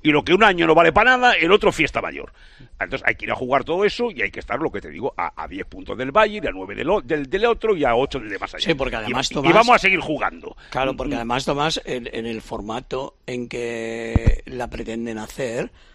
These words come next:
Speaker 2: no vas a tener ningún partido fácil.
Speaker 1: No, no, y, y, y
Speaker 2: ¿Me
Speaker 1: tienes que estar
Speaker 2: entiendes?
Speaker 1: arriba y,
Speaker 2: Porque,
Speaker 1: y, y a ver, a ver cómo va.
Speaker 2: claro,
Speaker 1: Pero
Speaker 2: son todos los, son todos los monstruos,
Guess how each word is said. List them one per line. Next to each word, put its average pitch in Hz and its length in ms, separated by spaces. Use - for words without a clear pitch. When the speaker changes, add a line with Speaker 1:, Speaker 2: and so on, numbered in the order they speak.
Speaker 2:
no 120 160
vas 127 160
a 117 60
tener 110 220
ningún 104 300
partido 90 300
fácil. - 360
Speaker 1:
No, 117 80
no, 139 280
y, 101 60
y, - 0
y 92 40
Speaker 2:
¿Me - 40
Speaker 1:
tienes 98 160
que - 320
estar - 0
Speaker 2:
entiendes? 80 140
Speaker 1:
arriba 135 180
y, 156 60
Speaker 2:
Porque, 117 340
Speaker 1:
y, - 20
y 110 40
a 113 60
ver, 117 140
a 107 60
ver 107 140
cómo 104 180
va. 98 80
Speaker 2:
claro, 127 380
Speaker 1:
Pero 139 240
Speaker 2:
son 190 80
todos 139 220
los, 135 220
son 147 280
todos 156 180
los 135 160
monstruos, 151 600